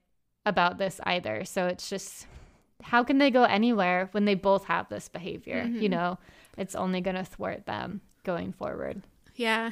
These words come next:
Speaker 2: and it just reminds me again, I know I've said this a million times, but just the amazing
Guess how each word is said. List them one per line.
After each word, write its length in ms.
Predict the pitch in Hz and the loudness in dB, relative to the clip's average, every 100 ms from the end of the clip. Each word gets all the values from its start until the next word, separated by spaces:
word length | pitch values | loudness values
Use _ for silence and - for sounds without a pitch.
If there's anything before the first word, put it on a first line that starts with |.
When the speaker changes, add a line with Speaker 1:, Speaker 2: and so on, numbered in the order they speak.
| - - | -8 -2
Speaker 2:
and 100 | 254 | 0
it 40 | |
just 220 | 262 269 | 2 2
reminds 400 | 294 247 226 233 | 2 2 2 0
me 120 | 247 240 | 0 0
again, 460 | 220 214 208 208 | 2 2 2 0
I 120 | - 233 | 0 4
know 140 | 247 | 4
I've 100 | 254 | 4
said 160 | 247 226 | 0 0
this 180 | 233 | 0
a 60 | 233 | 0
million 300 | 233 226 226 | 0 0 0
times, 400 | 220 202 220 240 | 2 2 2 -2
but 280 | - 226 - _ _ _ _ _ - | 2 2 0 _ _ _ _ _ 2
just 280 | 240 254 - | 6 6 6
the 220 | 262 254 | 6 6
amazing 920 | 254 247 226 226 233 247 240 240 240 | 4 2 4 2 4 4 4 2 0